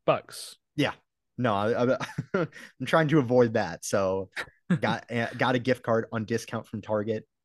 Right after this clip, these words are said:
Speaker 2: and, uh,
Speaker 1: Great.
Speaker 2: yeah, gonna, gonna get to get some good food, and very excited for that.
Speaker 1: Yeah, geez, I can't believe it's already Food and Wine going
Speaker 2: Well,
Speaker 1: on.
Speaker 2: I
Speaker 1: I mean,
Speaker 2: mean,
Speaker 1: really,
Speaker 2: let's
Speaker 1: they
Speaker 2: be
Speaker 1: only
Speaker 2: real. The festival's <laughs> been,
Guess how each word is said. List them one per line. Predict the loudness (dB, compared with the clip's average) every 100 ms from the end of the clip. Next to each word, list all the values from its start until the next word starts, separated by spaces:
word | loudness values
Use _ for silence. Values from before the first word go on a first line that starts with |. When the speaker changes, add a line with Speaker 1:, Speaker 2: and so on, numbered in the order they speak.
| -10
Speaker 2:
and, | -8 -6 -6 -4
uh, | -6 -6 -6
Speaker 1:
Great. | -2 0 0 -4 -14 -14 -16 -20 _
Speaker 2:
yeah, | -2 -2 -4 _ _ _ _ _ _ _ _ _ -6
gonna, | -4 -2 -2 -4
gonna | -4 -6 -4 -6 -10 _ _
get | -6 -2
to | -2 -2
get | -4 -8
some | -6 -6
good | -4 -6
food, | -4 -2 -2 -6 -8
and | -6 -4 -4 -6 -12 -18 _ _ _ _ _ _ _ _
very | 0 2 4
excited | 2 -2 -2 -6
for | -10
that. | -16 -16 _ _ -18 -18 -20 -20 _ _ _ _ _ _ _ _ _ _ _ _ _ _ _
Speaker 1:
Yeah, | -4 0 0 0 -6
geez, | -4 -2 -2
I |
can't | -2 -4
believe | 0 0
it's | 0 0
already | -2 -2
Food | -2 2 6
and | 6 2
Wine | -2 -4 -2 0 2 2 0 -10 _ _ _ _ _ -2
going | 4 6
Speaker 2:
Well, | 6
Speaker 1:
on. | 4
Speaker 2:
I | 6
Speaker 1:
I |
mean, | 6
Speaker 2:
mean, | 8
Speaker 1:
really, | 8 8
Speaker 2:
let's | 8
Speaker 1:
they |
Speaker 2:
be | 8
Speaker 1:
only | 8
Speaker 2:
real. | 6 4
The | 4
festival's | 4 4 0 -2
<laughs> |
been, | -2